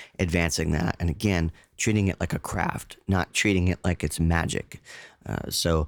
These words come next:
I try to treat every composition, everything I'm working on, with understanding that I'm always going to be growing,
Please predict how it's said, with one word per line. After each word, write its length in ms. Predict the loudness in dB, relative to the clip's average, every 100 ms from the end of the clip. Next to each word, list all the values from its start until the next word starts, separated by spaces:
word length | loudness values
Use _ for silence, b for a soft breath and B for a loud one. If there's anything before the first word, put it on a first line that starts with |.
| B B B -4
I 120 | 0 2
try 240 | 2 2
to 80 | 2
treat 300 | 0 0 2
every 240 | 0 2 0
composition, 1080 | 2 0 2 2 2 2 2 2 2 0 -2
everything 400 | -2 0 2 2
I'm 120 | 2
working 360 | 0 0 0 2
on, 480 | 2 2 2 0 0
with 180 | 0 2
understanding 920 | 2 2 2 0 0 2 2 2 2
that 280 | 2 2 0 0
I'm 180 | 0 2
always 420 | 4 4 4 0
going 380 | 0 2 2 -2
to 80 | -6
be 100 | -6
growing, 640 | 2 2 4 2 0